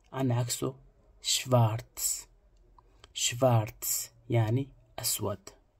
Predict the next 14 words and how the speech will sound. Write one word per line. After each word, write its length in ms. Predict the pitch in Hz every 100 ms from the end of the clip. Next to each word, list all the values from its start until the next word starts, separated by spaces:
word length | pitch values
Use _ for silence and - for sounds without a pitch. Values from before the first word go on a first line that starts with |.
| _ _ - -
شوف 260 | - - 123
حرف 320 | - 127 123
الاس 440 | 123 151 147 - -
سي 320 | - - 135
ها 240 | 131 117 127
بتنفذ 440 | - 127 123 120
مع 100 | 113
بعض 260 | 113 120 120
الشين. 500 | - - - 101 92 - _ _ _ - _ - _ -
schwarz 1080 | - - 120 113 98 - - - - - - _ _
يعني 300 | 120 113 123 -
أسود. 380 | - - - - _ _ _ _ _ _ 120
weiß, 760 | 117 113 113 139 175 - - _ _ _ _
schwarz. 920 | - - 123 110 98 92 - - -